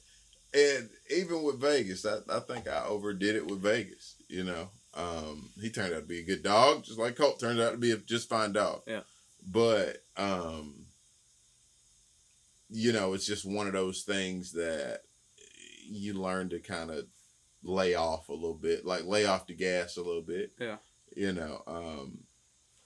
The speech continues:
Speaker 1: so I don't know, man. What now? That first, that first day though, Colt would, he looked good when we were out with Anthony.
Speaker 2: Yeah, yeah. Um, so I, I agree. Um,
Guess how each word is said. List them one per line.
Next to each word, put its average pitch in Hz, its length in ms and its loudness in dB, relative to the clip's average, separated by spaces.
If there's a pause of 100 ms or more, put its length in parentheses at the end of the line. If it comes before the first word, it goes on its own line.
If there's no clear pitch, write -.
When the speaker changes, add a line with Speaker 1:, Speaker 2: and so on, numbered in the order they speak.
(760)
Speaker 1:
so 131 240 0
I 120 160 -2
don't 147 160 -4
know, 123 160 0
man. 110 340 4
What 160 160 4
now? 135 260 10
That 127 220 8
first, - 720 4 (800)
that 127 200 8
first - 440 4
day 98 240 6
though, 80 280 2
Colt 127 440 4
would, 98 260 2
he 120 180 4
looked 92 280 0
good 82 320 0 (100)
when 101 240 -2
we 113 100 4
were 107 140 4
out 87 160 6
with 76 120 -2
Anthony. 135 500 -4 (160)
Speaker 2:
Yeah, 127 320 4 (260)
yeah. 131 320 6
Um, 135 480 4 (160)
so 135 460 4 (720)
I, 139 180 8
I 143 140 6
agree. 135 480 4 (420)
Um, 107 560 -2